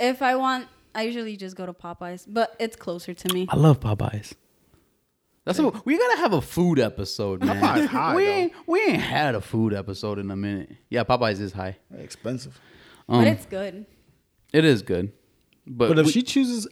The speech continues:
Speaker 3: I'm failed to mention, she like to go to diners
Speaker 2: Oh.
Speaker 3: and stuff,
Speaker 2: She's
Speaker 3: yeah.
Speaker 2: a diner person.
Speaker 3: Uh-huh.
Speaker 2: Hmm.
Speaker 1: Diners are nice.
Speaker 2: Some diners got some fire ass food.
Speaker 1: Yeah, they have
Speaker 3: That's what
Speaker 1: some
Speaker 3: she said.
Speaker 1: good
Speaker 2: Like
Speaker 3: She
Speaker 1: food.
Speaker 3: like going there and
Speaker 1: Like,
Speaker 3: diners, so, like, okay.
Speaker 1: yeah,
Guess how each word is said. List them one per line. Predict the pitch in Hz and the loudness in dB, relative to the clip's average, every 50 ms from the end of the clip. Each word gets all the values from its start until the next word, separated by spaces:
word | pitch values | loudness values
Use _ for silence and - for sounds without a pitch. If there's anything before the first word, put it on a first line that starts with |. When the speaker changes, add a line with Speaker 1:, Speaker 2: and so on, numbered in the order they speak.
| - - | -8 -4
Speaker 3:
I'm | - 190 202 208 202 190 - | -4 -2 -2 -2 -4 -4 -8
failed | 139 - 185 175 - | -8 -4 -4 -4 -2
to | - 170 | -2 -4
mention, | 160 143 135 131 | -4 -4 -4 -6
she | 110 - 180 | -6 -4 -2
like | 170 151 135 | -2 -2 -2
to | 139 131 | -4 -4
go | 131 127 117 | -2 -2 -2
to | 113 107 | -2 -4
diners | 98 104 98 110 113 107 - - - - - _ _ _ _ _ _ _ _ _ _ _ _ _ - | -4 -4 -4 -4 -4 -8 -10 -14 -16 -18 -20 _ _ _ _ _ _ _ _ _ _ _ _ _ -4
Speaker 2:
Oh. | 139 180 330 262 120 107 92 - _ - - | 0 0 0 0 -2 -4 -8 -14 _ -20 -20
Speaker 3:
and | - - | -18 -18
stuff, | - - - 78 - | -16 -12 -10 -6 -4
Speaker 2:
She's | 131 123 | -2 -2
Speaker 3:
yeah. | 113 | 0
Speaker 2:
a | - 120 | 0 2
diner | 135 156 180 156 117 101 | 2 2 2 0 -2 -6
person. | - 104 98 104 - - | -6 -8 -8 -8 -10 -10
Speaker 3:
Uh-huh. | 107 110 107 104 131 139 147 135 _ _ _ _ _ _ _ - | -10 -10 -8 -8 -10 -12 -12 -14 _ _ _ _ _ _ _ -8
Speaker 2:
Hmm. | 175 208 247 190 117 - _ _ _ _ _ _ - - _ - 320 | -6 -6 -6 -6 -8 -12 _ _ _ _ _ _ -20 -20 _ -8 -2
Speaker 1:
Diners | 330 403 453 571 622 679 659 - 539 523 494 427 349 262 - | 2 2 2 2 2 -2 -4 -4 -6 -6 -4 -4 -4 -4 -4
are | - | -2
nice. | 220 214 196 190 190 202 214 247 285 - - - - - - | -2 0 0 0 0 0 -2 -4 -4 -6 -8 -16 -18 -18 -10
Speaker 2:
Some | - - 170 208 226 | -4 0 2 4 4
diners | 269 262 220 151 117 | 6 6 6 6 4
got | 120 110 101 | 4 2 0
some | - 101 98 | 0 -6 -4
fire | - - 95 101 104 98 90 | -2 0 0 2 2 2 2
ass | 90 80 78 - | 0 0 -2 -4
food. | 240 247 | -4 -2
Speaker 1:
Yeah, | 254 269 277 262 226 208 | 0 2 2 2 2 0
they | 208 226 | -2 -2
have | 254 330 | -2 0
Speaker 3:
That's | - - - | 0 0 0
what | 143 131 - | 0 -2 -2
Speaker 1:
some | 240 | -2
Speaker 3:
she | 226 | -4
said. | - 113 113 | -4 -4 -4
Speaker 1:
good | - - - 214 208 104 104 - | -2 -2 -4 -4 -4 -4 -4 -2
Speaker 2:
Like | 101 101 | 0 0
Speaker 3:
She | 143 | 2
Speaker 1:
food. | 151 | 4
Speaker 3:
like | 147 143 139 127 | 4 4 4 2
going | 120 135 131 127 120 | 2 2 2 2 0
there | 120 117 110 110 | -2 -4 -6 -6
and | 110 110 113 113 | -8 -8 -8 -4
Speaker 1:
Like, | 110 240 247 247 | -2 0 2 2
Speaker 3:
diners, | 220 98 104 104 107 120 127 | 2 0 -2 -6 -10 -12 -14
so, | - - - 147 139 | -16 -18 -18 -18 -18
like, | - - - | -20 -20 -20
okay. | - - - | -20 -20 -12
Speaker 1:
yeah, | - 226 220 214 208 202 202 196 196 | -6 -2 0 2 2 2 0 -2 -4